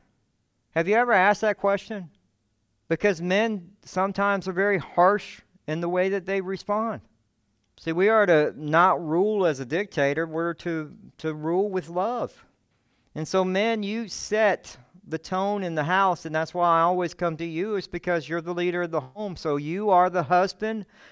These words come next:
You are the model of Christ in the home. You are to be Christ-like in the home. And guess what?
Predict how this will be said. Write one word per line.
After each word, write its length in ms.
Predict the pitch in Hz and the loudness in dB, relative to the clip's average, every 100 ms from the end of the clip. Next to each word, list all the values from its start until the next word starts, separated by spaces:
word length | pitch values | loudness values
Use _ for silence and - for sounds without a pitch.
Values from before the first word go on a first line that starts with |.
| _ | _
You 200 | 151 160 | -2 8
are 160 | 170 165 | 8 8
the 100 | 156 | 2
model 600 | 151 165 175 196 185 180 | 4 8 8 8 4 2
of 140 | 135 | -2
Christ 500 | - 175 190 185 - | 0 4 4 2 -4
in 100 | 175 | -4
the 80 | 175 | -2
home. 340 | 160 196 190 | 0 0 0
You 140 | 165 156 | 0 2
are 100 | 156 | 2
to 80 | 151 | 0
be 120 | 147 | -6
Christ-like 920 | - 170 160 - 165 175 170 - - _ - | 0 4 4 0 2 4 4 0 -20 _ -6
in 100 | 139 | -4
the 120 | 151 | -2
home. 440 | 143 175 185 139 90 _ _ _ _ _ _ _ - | 0 2 2 -2 -6 _ _ _ _ _ _ _ -8
And 120 | 135 | -4
guess 260 | 143 165 160 | 2 2 2
what? 460 | 175 170 143 - | 4 4 4 0